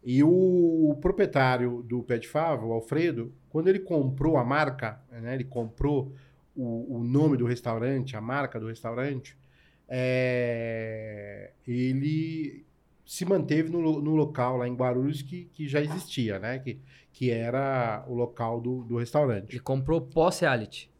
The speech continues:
Speaker 1: Pós-reality, né? E quando ele me convidou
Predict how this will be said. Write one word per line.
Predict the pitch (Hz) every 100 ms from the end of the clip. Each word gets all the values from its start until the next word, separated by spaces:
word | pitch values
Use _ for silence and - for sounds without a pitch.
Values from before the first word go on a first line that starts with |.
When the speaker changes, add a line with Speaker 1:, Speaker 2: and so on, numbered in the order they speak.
| _
Speaker 1:
Pós-reality, | 156 160 170 190 180 120 101 - 110
né? | 120 156 - - - - _ _ _ - _
E | 165 175 196 202 202 202 202 196 190 180 170 151 - _ _ _
quando | 202 330
ele | 311
me | 233
convidou | 175 151 135 135 185 202 139 - -